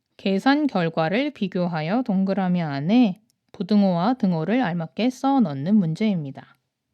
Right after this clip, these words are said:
왼쪽 식은 빨간색, 오른쪽 식은 파란색으로 풀도록 하겠습니다.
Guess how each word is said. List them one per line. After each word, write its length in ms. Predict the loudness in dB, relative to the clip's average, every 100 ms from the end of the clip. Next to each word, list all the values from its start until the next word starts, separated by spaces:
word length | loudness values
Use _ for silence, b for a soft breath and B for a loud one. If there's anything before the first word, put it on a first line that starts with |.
| _ _ _ _ _ _ _ _ _ _ _ _ _ _ _ _ 0
왼쪽 380 | 4 4 2
식은 560 | -4 -4 -2 0 0 0
빨간색, 760 | 0 2 2 2 -2 0 -2 -2 _ _ _ _ -6
오른쪽 380 | 0 0 -2
식은 480 | -8 -4 -2 -2 -4
파란색으로 760 | -6 -4 -4 -4 -4 -2 -4 -2
풀도록 420 | -2 -2 -4 -4
하겠습니다. 760 | -6 -4 -6 -8 -10 -16 -18